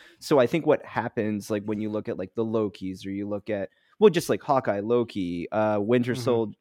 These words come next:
Speaker 1: like, Falcon and Winter Soldier, WandaVision, like, you, it, they all had to have the task of ca-, moving the story forward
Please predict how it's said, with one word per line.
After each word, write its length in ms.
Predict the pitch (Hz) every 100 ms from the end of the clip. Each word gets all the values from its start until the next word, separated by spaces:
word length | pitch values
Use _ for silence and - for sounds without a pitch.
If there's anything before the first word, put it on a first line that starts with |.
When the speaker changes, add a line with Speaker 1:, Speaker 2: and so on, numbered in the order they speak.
| -
Speaker 1:
like, 160 | 117 107
Falcon 320 | 123 117 123
and 80 | 117
Winter 240 | 117 117
Soldier, 440 | - 113 110 98 98
WandaVision, 640 | 110 131 113 101 98 107 - - _ -
like, 280 | 110 98 -
you, 360 | - 127 139 135 _ _ _
it, 200 | 139 135 - _
they 320 | 147 135 139 170
all 200 | 165 160
had 400 | - 139 131 -
to 240 | - 127
have 260 | 117 117 110
the 80 |
task 460 | 104 - 110 110 - -
of 280 | 110 98 - _ _ _ _ _ -
ca-, 260 | - 131 -
moving 380 | 123 151 165 156
the 60 |
story 380 | 147 - 127 123
forward 520 | - 113 110 113 113